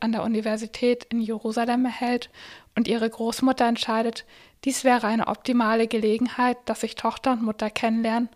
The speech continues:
und annähern können. Margarita, welche die Sommerferien bei ihren Großeltern in Chicago verbringt, aber als rebellierende Teenagerin gelangweilt von deren Leben und genervt von deren Ess- und Schmatzgewohnheiten ist,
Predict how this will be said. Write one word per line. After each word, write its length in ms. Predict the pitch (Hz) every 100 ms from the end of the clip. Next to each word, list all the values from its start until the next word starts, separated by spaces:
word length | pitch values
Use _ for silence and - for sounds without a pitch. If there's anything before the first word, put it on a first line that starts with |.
| _ -
und 220 | 247 -
annähern 420 | 233 240 214 208
können. 320 | 214 - 208 214 _ _ _ _ _ _ _ _ _ _ _ - - - -
Margarita, 640 | 262 254 240 240 302 294
welche 240 | 262 262
die 100 | 240
Sommerferien 680 | 226 226 233 - 247 240 233
bei 80 | 233
ihren 240 | 233 226
Großeltern 600 | 220 233 233 - 233 247
in 120 | 226 233
Chicago 560 | - 226 240 220 226
verbringt, 520 | - 262 269 254 262 - - - - _
aber 200 | - 233
als 240 | 233 233 247
rebellierende 640 | 247 240 247 269 262 240
Teenagerin 720 | - 247 247 254 269 254 269 254 - _ _
gelangweilt 680 | 269 247 262 269 240 214 220
von 220 | - 240
deren 260 | 220 220 226
Leben 440 | 233 233 262 254 -
und 160 | - 240
genervt 380 | 254 247 247 -
von 160 | 262
deren 180 | 240 226
Ess- 240 | - 226 -
und 120 | 233
Schmatzgewohnheiten 1000 | - 220 - - 240 247 247 254 - -
ist, 320 | 254 -